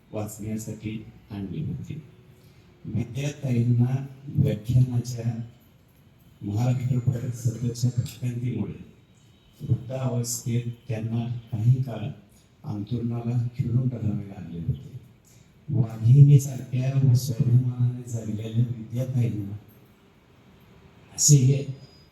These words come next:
परावलंबी हातबलजीने असह्य झाले. त्यावर त्यांनी इच्छा मरण, इच्छा मरण हा शब्द आतापर्यंत माहिती नाही, परंतु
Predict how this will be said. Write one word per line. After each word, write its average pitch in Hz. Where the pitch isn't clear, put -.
परावलंबी 123
हातबलजीने 117
असह्य 131
झाले. 104
त्यावर 135
त्यांनी 117
इच्छा -
मरण, 110
इच्छा 123
मरण 131
हा 131
शब्द 127
आतापर्यंत 127
माहिती 113
नाही, 95
परंतु 117